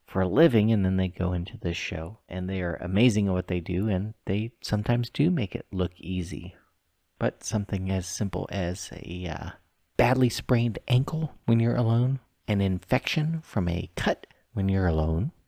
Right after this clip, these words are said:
or losing thirty pounds in about two months because you're alone and having to do all of this on your own. Imagine trying to build a cabin like some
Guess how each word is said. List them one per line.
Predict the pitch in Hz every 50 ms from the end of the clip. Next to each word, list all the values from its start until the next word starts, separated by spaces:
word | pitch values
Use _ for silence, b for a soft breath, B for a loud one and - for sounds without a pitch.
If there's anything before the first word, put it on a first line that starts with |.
| _ _ _ _ _ _ _ -
or | 202 226 214 208 202 185
losing | 170 156 151 151 139 - 156 139 135 139 135 131
thirty | - - - 135 127 113 113
pounds | - - - 117 101 95 87 87 85 90 90 95 - - -
in | 98 87 104
about | 95 - 87 87 85 85 - -
two | - - 113 107
months | 101 104 120 135 120 - - - - - - - - _ -
because | 104 - - 107 98 - -
you're | 101 95 92 90 90 - - _ - -
alone | - 98 95 98 98 92 85 80 80 82 - - _ _ _ -
and | - 90 85
having | 87 90 87 - 87 85 82
to | 82
do | 82 92 87 85 -
all | - - 98 95 95 95
of | 82
this | 82 85 80 - -
on | - 90 85 78
your | 73 - -
own. | 90 87 - -
Imagine | 76 90 90 92 90 - 90 85 87 92 - _ -
trying | - 127 117 113 107
to | 104
build | - 117 107 98 90
a | 101
cabin | - - 120 135 135 120 104 104 87 80 78 - _ _ _ _ _ _
like | - 90 87 -
some | - - 92 90 92 92